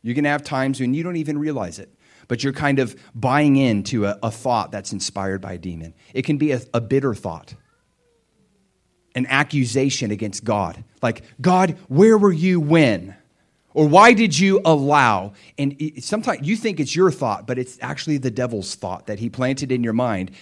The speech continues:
and he wants you to think it's your thought, 'cause if you know it's him, you can easily defeat it. You guys with me?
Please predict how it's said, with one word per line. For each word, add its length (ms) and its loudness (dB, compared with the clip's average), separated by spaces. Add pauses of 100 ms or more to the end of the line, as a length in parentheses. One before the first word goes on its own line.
and 140 -6
he 100 0
wants 300 -4
you 80 -8
to 80 -8
think 320 -2
it's 180 -4
your 140 0
thought, 380 0 (300)
'cause 180 -4
if 100 -6
you 80 0
know 160 6
it's 140 2
him, 340 2
you 140 -6
can 160 -4
easily 560 -2
defeat 500 -6
it. 220 -18 (320)
You 120 -8
guys 200 0
with 180 2
me? 240 0